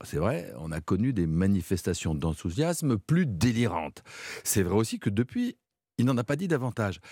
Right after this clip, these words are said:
Et c'est sans doute là que le bas blesse. Alors que l'affaire peut se jouer sur un fil, les responsables de la droite favorables à la réforme ont un peu de mal à comprendre que Wauquiez ne mette pas tout son poids politique dans la balance.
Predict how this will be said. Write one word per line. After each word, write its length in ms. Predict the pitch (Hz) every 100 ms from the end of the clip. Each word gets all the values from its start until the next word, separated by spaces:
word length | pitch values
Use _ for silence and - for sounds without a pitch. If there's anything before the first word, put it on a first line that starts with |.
| - - _ -
Et 200 | 170 190
c'est 180 | 170
sans 160 | 139 147
doute 220 | 151 -
là 160 | 220 202
que 140 | -
le 180 | 101 101
bas 280 | 78 104 90
blesse. 580 | 78 101 85 - - - -
Alors 240 | 143 160
que 80 | -
l'affaire 320 | 123 - 143
peut 100 | -
se 160 | 98 101
jouer 180 | 82 101
sur 220 | - 85
un 80 | 82
fil, 380 | - 247 247 165
les 80 |
responsables 480 | 110 101 117 101 117
de 80 | 98
la 120 | 92
droite 280 | 90 117 -
favorables 480 | - 92 90 92 82
à 20 |
la 100 | 80
réforme 380 | 101 - 233 269 - - - - - _ 135
ont 100 | 131
un 140 | 180 170
peu 180 | 202
de 100 | 160
mal 220 | 170 165 110
à 60 |
comprendre 580 | - 127 127 226 247 233 -
que 300 | - 147 147
Wauquiez 280 | 127 135 214
ne 80 | 185
mette 200 | 131 -
pas 100 | 139
tout 180 | 220
son 200 | 220 202
poids 240 | 160 233 240
politique 400 | 202 190 170 185
dans 100 | 175
la 100 | 190
balance. 400 | 226 247 202